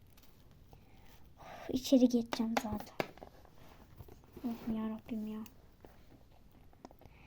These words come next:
Neyse, ben de birazcık ormana doğru bir şeyler toplamaya gideyim. Belki odun falan bulurum. Pardon arkadaşlar.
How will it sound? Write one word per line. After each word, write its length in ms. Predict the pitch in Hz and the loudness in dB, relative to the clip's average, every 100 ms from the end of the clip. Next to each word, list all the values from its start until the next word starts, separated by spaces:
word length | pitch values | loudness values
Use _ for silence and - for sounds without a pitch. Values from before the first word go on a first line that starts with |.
| - - - | -10 0 8
Neyse, 500 | 311 311 - 285 269 | 8 8 8 10 12
ben 260 | 277 277 | 12 12
de 280 | 277 277 - - - - - - 285 | 12 10 8 0 -20 -20 -20 -2 6
birazcık 600 | 254 277 269 269 - 269 | 10 12 10 8 6 10
ormana 420 | 262 262 262 262 | 12 12 12 12
doğru 440 | 269 269 294 302 - - - - - - - - - - - 262 | 12 12 10 8 4 -18 -20 -20 -20 -20 -20 -20 -20 -20 0 4
bir 80 | |
şeyler 460 | 254 - 269 262 262 | 6 8 12 12 12
toplamaya 500 | 262 254 254 247 247 240 | 10 12 12 12 12 10
gideyim. 380 | 240 240 254 247 - - | 8 8 8 6 -4 4
Belki 300 | 262 262 254 | 10 10 10
odun 340 | 269 247 254 254 | 8 12 12 12
falan 320 | 254 240 233 | 10 6 6
bulurum. 300 | 254 247 254 - - - - - - - - - - - - - - - - - - - - - - - - - - | 2 2 0 0 -10 -16 -14 -14 -14 -8 -6 0 0 2 2 4 4 2 -8 -16 -14 -14 -16 -16 -14 -12 -10 -10 -8
Pardon 320 | - 269 262 240 | 4 8 10 8
arkadaşlar. 800 | 247 262 254 254 - 254 247 | 6 2 2 2 0 -2 -2